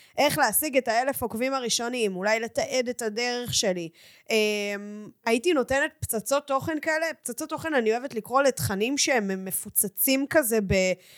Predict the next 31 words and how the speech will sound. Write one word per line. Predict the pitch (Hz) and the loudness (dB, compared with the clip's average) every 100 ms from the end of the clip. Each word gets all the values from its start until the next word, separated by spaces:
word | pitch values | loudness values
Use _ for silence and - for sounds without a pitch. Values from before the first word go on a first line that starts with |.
| - - | -16 0
במידע | 233 214 208 202 294 | 0 2 0 2 2
שבן | 311 220 196 | 2 0 -2
אדם | 190 233 262 | -2 -2 -2
פשוט | 190 269 | -8 -6
חייב | - 196 185 208 226 208 | -6 -2 0 2 2 0
לשמור | 196 - 226 214 247 240 | -6 -4 -2 0 2 2
אותו, | 233 185 | -2 -6
הוא | 175 | 0
לא | 208 | 4
יכול | 254 247 254 233 | 2 2 -2 -2
שלא | 233 214 220 | -2 0 0
לשמור | 202 - 214 220 214 | -2 -6 -2 -2 -2
אותו. | 196 - _ - - _ | -4 -10 _ -20 -20 _
כי | - 214 202 196 | -6 -2 -2 0
יש | 240 - | 2 2
שם | 294 262 | 0 0
ערימות | 220 220 247 269 | -2 -2 -2 0
של | 294 | 0
מידע | 220 208 285 | 0 0 0
שהוא | - 240 | -2 -4
כל | 285 277 | -2 -2
פעם, | 302 285 - | -2 -4 -6
כאילו, | 254 269 330 - _ _ _ _ _ _ _ _ _ - | -2 0 0 -2 _ _ _ _ _ _ _ _ _ 2
לא | 285 | 2
משנה | 330 370 339 | 4 2 2
כמה | 311 | -2
פעמים | 302 269 | 0 -2
הוא | 285 | -2
יקרא | 262 - 190 202 226 | -8 -10 -4 2 2
את | 269 | 2
זה, | 320 | 0